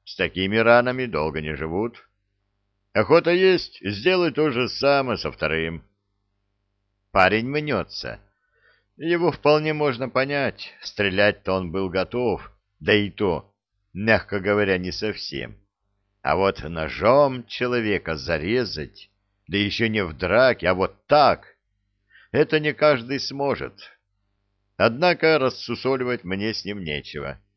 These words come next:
Либо ты боец, либо балласт. Поэтому сую ему в руку нож и недвусмысленно киваю на лежащего Петю. Он с тобой, небось, ничьи гонять собирался?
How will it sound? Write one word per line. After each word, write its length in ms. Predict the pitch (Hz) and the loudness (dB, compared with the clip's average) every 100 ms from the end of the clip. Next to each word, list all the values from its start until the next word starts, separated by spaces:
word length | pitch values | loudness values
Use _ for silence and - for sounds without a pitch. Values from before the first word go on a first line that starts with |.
| _ _ _ | _ _ _
Либо 380 | 90 127 147 127 | -2 0 2 0
ты 220 | - 95 | 0 -4
боец, 840 | 78 73 73 123 180 - - - - - | -4 -4 0 2 0 -2 -12 -12 -14 -16
либо 420 | - 76 123 120 123 | -10 -6 -4 -2 -2
балласт. 920 | 98 107 117 80 76 73 - - - _ _ _ _ _ _ | 2 2 2 0 -4 -4 -14 -20 -20 _ _ _ _ _ _
Поэтому 580 | - 131 185 190 180 180 | 2 4 4 2 -2 -4
сую 320 | - 107 107 156 | -4 0 0 0
ему 400 | 160 139 147 135 | 0 -2 -4 -4
в 160 | - 87 | -6 -4
руку 300 | 110 131 139 | -2 -2 -2
нож 380 | 131 156 120 95 | 2 0 0 -4
и 60 | |
недвусмысленно 840 | 95 101 85 90 82 107 120 131 135 | -2 -2 -4 -8 -6 -6 -6 -8 -8
киваю 520 | 104 92 104 120 131 _ _ - | -4 2 2 0 -8 _ _ -4
на 100 | 95 | -2
лежащего 600 | 98 87 92 92 127 147 | 0 0 0 0 -4 -4
Петю. 420 | 92 92 127 127 _ _ _ _ _ _ _ _ _ _ _ _ | -2 -4 -4 -12 _ _ _ _ _ _ _ _ _ _ _ _
Он 320 | 73 104 120 | 2 2 2
с 80 | 110 | 0
тобой, 380 | 120 120 117 117 | 2 4 4 2
небось, 540 | 117 117 107 117 98 | 0 -2 0 0 -2
ничьи 520 | 101 107 - 104 107 | -6 -6 -2 -2 -2
гонять 440 | 120 135 131 95 - | -4 -4 -2 -4 -6
собирался? 840 | - 87 90 90 73 - 53 - | -10 -4 -2 0 -2 -6 -16 -18